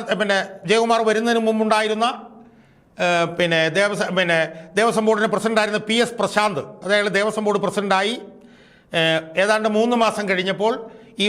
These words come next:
ഉണ്ണി, ഏ, ഏ, ഏ, എന്ന ഈ വിജയകുമാറിന് സ്പോൺസർഷിപ്പ് അസിസ്റ്റന്റ് കോർഡിനേറ്റർ എന്നുള്ള ഒരു അധിക തസ്തിക കൂടി നൽകുകയും ഇയാളുടെ നിലവിലുള്ള ശമ്പളം ഇരുപത്തയ്യായിരം രൂപയായിരുന്നത്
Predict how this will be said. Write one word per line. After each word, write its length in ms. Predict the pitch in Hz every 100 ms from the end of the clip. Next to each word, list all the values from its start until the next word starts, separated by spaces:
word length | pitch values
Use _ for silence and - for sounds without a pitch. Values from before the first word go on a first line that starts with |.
| 208
ഉണ്ണി, 220 | 220 240 214 - 202
ഏ, 20 | 202 - 196
ഏ, 20 | 185 190
ഏ, 80 | 196 190 202
എന്ന 120 | 208 202
ഈ 60 | 202
വിജയകുമാറിന് 680 | 190 214 214 208 185 185 214 262 - - - -
സ്പോൺസർഷിപ്പ് 880 | - 196 226 247 - 262 247 254 233 -
അസിസ്റ്റന്റ് 540 | 196 214 214 - 233 233
കോർഡിനേറ്റർ 600 | 196 220 220 220 214 202 151 - 190
എന്നുള്ള 280 | 190 190 202 247 -
ഒരു 120 | 185 220 - - 175
അധിക 220 | 165 226 220
തസ്തിക 280 | 185 185 196 190
കൂടി 140 | 175 170
നൽകുകയും 400 | 160 156 165 202 - - - - - -
ഇയാളുടെ 240 | 202 214 214
നിലവിലുള്ള 380 | 233 240 233 226
ശമ്പളം 320 | 208 220 233 214
ഇരുപത്തയ്യായിരം 500 | 214 214 214 208 202
രൂപയായിരുന്നത് 480 | 196 190 185 190